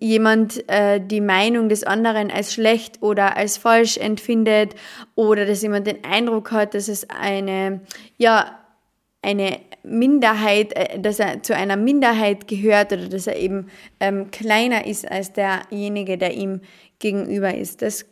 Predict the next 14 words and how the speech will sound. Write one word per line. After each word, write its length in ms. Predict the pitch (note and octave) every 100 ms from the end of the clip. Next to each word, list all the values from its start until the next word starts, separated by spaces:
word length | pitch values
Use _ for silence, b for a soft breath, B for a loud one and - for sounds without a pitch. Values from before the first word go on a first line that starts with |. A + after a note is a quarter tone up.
| -
können 560 | A3+ A3 A3 A#3 A3+ -
genauso, 1080 | A3+ G3+ F#3+ F#3+ A3 B3+ - G3 G3+ A3+ A3 B _
ähm, 360 | G#3 G#3 G3 F#3+ G3+
Triggerpunkte 880 | - C4+ B3+ G3+ - G3 F#3 - F#3+
sein 380 | F#3 G#3 G#3+ F3
oder 160 | F3+
zumindest 580 | F#3+ A3 G#3 G#3 G3+ - -
das 180 | G#3 -
können 300 | A3 G#3+ G#3
genauso 560 | F#3+ F#3 F#3+ G#3 G#3+
diese 420 | G3 F#3+ G#3+ G3 F#3+ B B -
Reaktionen 680 | G#3 F#3+ G3 - G3+ G3 F#3+
sein. 440 | F#3 - G#3+ G#3 G#3 _ _ _ _ _ _ _ _ _ _
Und 440 | A3+ A3+ A3+ A3+